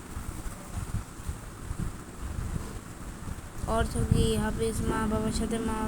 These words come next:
বাড়িতে বেড়াতে যায়। মামা বাড়ি চট্টগ্রাম থেকে একটু পঞ্চাশ মাইল আর কি, এগুলো আর কি। এখানে চট্টগ্রাম লেখা থাকলে ইয়ে হলো, আদিল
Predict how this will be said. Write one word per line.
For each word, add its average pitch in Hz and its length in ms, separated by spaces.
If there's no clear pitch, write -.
বাড়িতে 220 280
বেড়াতে 214 380
যায়। 214 200
মামা 214 220
বাড়ি 220 180
চট্টগ্রাম 214 500
থেকে 220 220
একটু - 260
পঞ্চাশ 214 400
মাইল 208 200
আর 269 140
কি, 285 120
এগুলো 254 280
আর 226 140
কি। 202 100
এখানে 277 440
চট্টগ্রাম 277 400
লেখা 269 260
থাকলে 285 280
ইয়ে 220 200
হলো, 220 240
আদিল 247 220